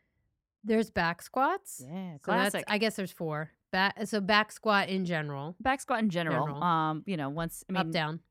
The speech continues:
Speaker 2: up, down, going up and down. Uh,
Speaker 1: Yeah.
Speaker 2: sometimes goblet. I mean, that's the, if you're gonna do anything, at least do that. And any progression should still incorporate a base squat, as we'll call it, which I think would quantify in your back squat or
Speaker 1: Mm-hmm.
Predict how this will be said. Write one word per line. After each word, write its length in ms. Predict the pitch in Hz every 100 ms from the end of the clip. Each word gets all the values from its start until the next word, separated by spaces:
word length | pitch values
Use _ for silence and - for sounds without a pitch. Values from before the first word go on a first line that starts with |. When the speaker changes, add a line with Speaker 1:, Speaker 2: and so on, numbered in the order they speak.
| 202
Speaker 2:
up, 140 | 214
down, 200 | 175 151 151
going 200 | 190 196
up 120 | 185
and 80 | 160
down. 220 | 117 139 -
Uh, 60 | 175 170
Speaker 1:
Yeah. 20 | 175
Speaker 2:
sometimes 380 | 196 190 180
goblet. 260 | 160 131 156
I 40 | 190
mean, 100 | 180
that's 300 | 202 - -
the, 320 | 196 175 151 _ _ _ _ _ _ -
if 80 | 180
you're 100 | 185
gonna 160 | 196 190
do 200 | 180 170
anything, 500 | 151 143 127 151 -
at 100 | 170
least 240 | 160 170 -
do 100 | 165
that. 140 | 147
And 120 | 160
any 180 | 202 220
progression 520 | 220 180 165 165 151 -
should 320 | - 185 180
still 260 | - 202
incorporate 540 | 170 143 165 160 175 170
a 120 | 147
base 520 | 147 151 151 - - -
squat, 500 | - - 165 165 -
as 140 | 151
we'll 100 | 165
call 280 | 156 170 165
it, 100 | 170
which 160 | 139 143
I 40 |
think 160 | 147 -
would 100 | 135
quantify 500 | - 135 - 127 127
in 80 | 135
your 260 | 127 123 147
back 320 | 123 139 -
squat 200 | - 123
or 120 | 135
Speaker 1:
Mm-hmm. 240 | 190 185